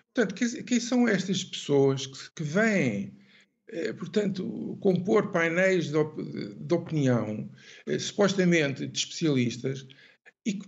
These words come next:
põem em causa, no fundo, as empresas que estão no terreno, que estão no terreno em todo o mundo? Quer dizer, a, a Vinci é uma empresa, uma das maiores empresas do mundo na área da construção e na área da exploração de aeroportos. Quer dizer, eles não estão aqui a brincar e têm um contrato assinado com os portugueses.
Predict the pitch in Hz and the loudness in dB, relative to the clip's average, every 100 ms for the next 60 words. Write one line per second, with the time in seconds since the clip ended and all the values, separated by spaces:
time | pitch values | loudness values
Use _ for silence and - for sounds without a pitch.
0 | - 226 233 233 226 226 226 233 226 240 | 0 4 6 4 4 2 2 4 2 2
1 | 233 208 - 226 240 220 240 220 202 220 | 4 2 0 2 2 2 0 2 4 4
2 | 208 214 220 214 220 - - 233 226 - | 4 4 2 2 0 -2 2 4 4 2
3 | 196 240 240 165 104 - - - - 240 | 2 2 2 0 -2 -8 -14 -16 -2 2
4 | 233 - 233 247 233 240 214 226 262 190 | 2 2 2 2 0 0 0 2 2 2
5 | 147 - - - 247 220 208 208 202 - | 0 -4 -16 -8 0 2 2 2 -2 0
6 | 180 190 226 233 247 233 - 233 226 233 | 2 4 4 4 4 4 6 4 4 2
7 | - - - _ - 226 233 _ _ _ | 0 -16 -20 _ -20 -20 -20 _ _ _
8 | - 226 220 208 220 208 208 220 196 175 | -2 0 2 4 4 4 2 2 2 2
9 | 220 220 202 202 202 185 190 185 - 208 | 2 4 4 2 2 2 0 -4 -2 0
10 | 202 202 196 190 - 185 - 196 185 165 | 2 2 2 0 -2 -4 -2 0 2 2
11 | 156 202 185 - 170 175 185 - - - | 0 -2 -2 -2 0 0 0 -6 -12 -8
12 | - 202 214 190 214 202 220 220 220 208 | -2 0 2 2 2 2 2 2 2 2
13 | 214 202 254 233 202 190 151 190 - 180 | 2 4 4 4 2 2 0 0 -2 0
14 | 190 196 208 - - 208 226 147 92 | 0 0 -6 -8 -6 0 0 0 -6